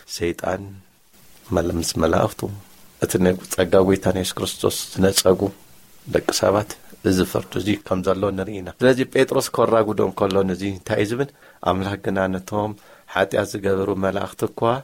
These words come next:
ናብ ገሃነም ክደርብዮም ብዓሙቕ ጸልማት ተኣሲሮም ንፍርዲ ክሕለዉ ኣሕሊፉ ሃቦም እምበር ካብ ዘይነሓ-፣ ዘይነሓፎም። እታ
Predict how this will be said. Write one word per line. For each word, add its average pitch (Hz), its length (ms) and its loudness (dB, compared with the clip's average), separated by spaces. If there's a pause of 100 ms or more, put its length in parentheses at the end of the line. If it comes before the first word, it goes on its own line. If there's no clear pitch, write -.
(140)
ናብ 90 240 0
ገሃነም 87 480 -10 (180)
ክደርብዮም 92 640 -2 (280)
ብዓሙቕ 87 520 -2
ጸልማት 85 480 -8 (160)
ተኣሲሮም 78 560 -6 (180)
ንፍርዲ 92 420 -4 (380)
ክሕለዉ 104 540 4 (340)
ኣሕሊፉ 95 380 -2 (120)
ሃቦም 85 400 -2
እምበር 87 340 -4 (540)
ካብ 98 280 2 (520)
ዘይነሓ-፣ 87 1200 -4 (680)
ዘይነሓፎም። - 1300 -2 (480)
እታ 98 120 -4